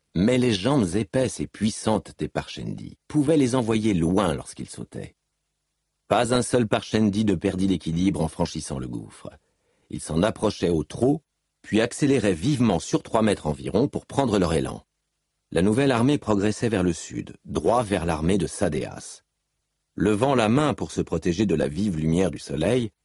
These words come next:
Dalinar s'aperçut qu'il distinguait la bannière personnelle de Sadéas. Elle se trouvait exactement sur le chemin de l'armée Parchendi qui approchait. Il restait généralement à l'arrière de ses armées, en sûreté.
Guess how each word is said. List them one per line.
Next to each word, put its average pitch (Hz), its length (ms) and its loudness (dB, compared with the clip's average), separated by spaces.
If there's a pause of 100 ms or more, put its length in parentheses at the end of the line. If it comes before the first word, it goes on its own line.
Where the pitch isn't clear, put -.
(540)
Dalinar 101 520 2
s'aperçut 90 500 -4
qu'il 82 220 -4
distinguait 127 500 -2
la 107 120 2
bannière 80 340 0
personnelle 90 580 0
de 90 80 2
Sadéas. 55 720 -8 (760)
Elle 92 140 -2
se - 140 -2
trouvait 151 320 0
exactement 143 500 0
sur 135 160 0
le 123 80 4
chemin 135 380 2
de 117 80 2
l'armée 104 320 2
Parchendi 98 640 0
qui 101 180 0
approchait. 73 640 -4 (800)
Il 151 160 -2
restait 78 360 0
généralement 82 680 0
à 82 100 -2
l'arrière 80 380 -2
de 95 80 0
ses 76 220 -8
armées, 90 420 0 (260)
en 120 80 2
sûreté. - 560 -10